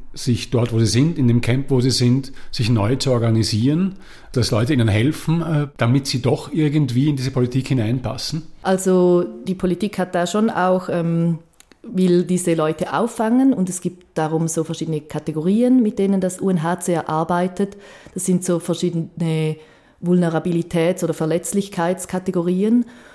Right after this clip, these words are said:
Speaker 2: Und jetzt gerade im Hinblick auf Ugandas Politik mit der Landvergabe war das eigentlich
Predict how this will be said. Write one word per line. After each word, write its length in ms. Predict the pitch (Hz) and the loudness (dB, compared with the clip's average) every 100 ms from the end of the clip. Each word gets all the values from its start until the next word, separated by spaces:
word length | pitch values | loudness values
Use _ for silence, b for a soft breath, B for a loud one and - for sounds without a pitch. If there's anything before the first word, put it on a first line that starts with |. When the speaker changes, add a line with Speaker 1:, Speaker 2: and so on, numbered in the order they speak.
| B B B _ - | B B B _ 0
Speaker 2:
Und 400 | 202 202 196 - | 4 6 4 2
jetzt 240 | 190 - | -4 -2
gerade 240 | 196 202 | -2 0
im 60 | 226 | 0
Hinblick 580 | 202 220 226 220 226 - | 2 4 4 2 0 -2
auf 440 | 175 180 180 - | 0 0 -2 -8
Ugandas 580 | 185 175 170 175 170 - _ | -2 0 0 0 -2 -8 _
Politik 680 | - 185 185 - 226 226 - | -2 -2 -2 -2 -4 -4 -2
mit 380 | 196 190 - - | -2 -2 -6 -2
der 80 | 170 | 0
Landvergabe 1120 | 160 202 - 208 185 165 165 180 180 180 - - | 2 0 0 -2 0 0 0 2 2 0 -2 -12
war 320 | 170 170 185 202 | -4 0 2 2
das 240 | 185 - | 0 -2
eigentlich 600 | 165 170 170 170 170 - | -2 0 0 0 -2 -8